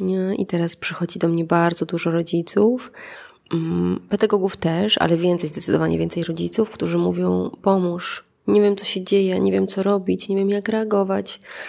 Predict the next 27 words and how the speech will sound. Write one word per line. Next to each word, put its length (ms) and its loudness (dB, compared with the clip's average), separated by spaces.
Moje 420 6
dziecko 560 2
bardzo 360 0
płacze, 760 0
moje 240 4
dziecko 340 0
mocno 340 4
wybrzmiewa 560 6
z 80 -10
tymi 200 2
swoimi 400 0
intensywnymi 640 0
emocjami. 560 2
Co 120 0
ja 60 6
mam 160 4
zrobić? 400 -2
Ja 60 2
mam 160 4
je 80 2
tam 160 0
zostawić 500 2
przed 240 -2
tym 120 2
wejściem 360 2
i 80 2
pójść? 560 0